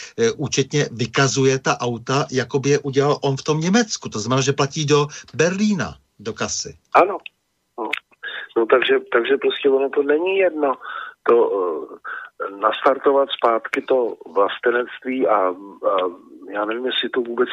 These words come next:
Speaker 2: někdy ještě půjde. Teda vlastenectví jako takové, jako cit, zcela určitě jo, a lidi už to, si myslím, tohodle mají plný zuby, ale, ale,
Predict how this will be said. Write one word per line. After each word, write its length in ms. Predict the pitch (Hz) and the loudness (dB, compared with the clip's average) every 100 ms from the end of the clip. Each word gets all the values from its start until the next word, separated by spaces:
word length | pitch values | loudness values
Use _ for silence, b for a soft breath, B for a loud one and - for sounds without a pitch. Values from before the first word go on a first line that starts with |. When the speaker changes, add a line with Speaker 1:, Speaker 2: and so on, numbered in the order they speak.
| - | -2
Speaker 2:
někdy 220 | 101 117 | -2 0
ještě 280 | 107 - - - | 0 0 -2 -2
půjde. 300 | - - 185 - B B B B - - - - | -2 2 0 -2 B B B B -10 -10 -8 2
Teda 220 | 123 123 | 4 4
vlastenectví 840 | 110 107 - 139 135 - - 151 143 | 2 0 0 0 0 -6 -2 2 2
jako 340 | 135 - 139 | 2 2 2
takové, 380 | 131 - 131 139 | 2 0 2 2
jako 500 | 127 139 135 107 - 139 - - | 2 2 2 0 -4 -6 -2 0
cit, 180 | 135 - 120 110 - - - | 0 -2 -4 -4 -4 -6 -2
zcela 220 | 110 123 | 2 4
určitě 440 | 127 - - 151 139 | 2 -2 0 2 4
jo, 360 | 117 196 202 - | 4 4 2 0
a 140 | - | -4
lidi 300 | 92 95 101 | -6 -8 -6
už 200 | 107 104 - - - | -4 -4 -4 -4 -2
to, 120 | 104 92 - - | -2 -2 -2 -4
si 60 | |
myslím, 340 | 101 - 120 110 | -2 -4 -4 2
tohodle 340 | 117 117 120 | 2 2 0
mají 240 | 120 120 113 B B B B - - | 0 -2 -4 B B B B -10 -2
plný 220 | 117 113 120 131 | 0 2 0 0
zuby, 260 | 160 202 | 2 2
ale, 320 | - 113 107 104 - _ _ _ - - | 2 2 0 -4 -8 _ _ _ -20 -6
ale, 500 | 117 120 113 113 107 | -2 0 2 2 0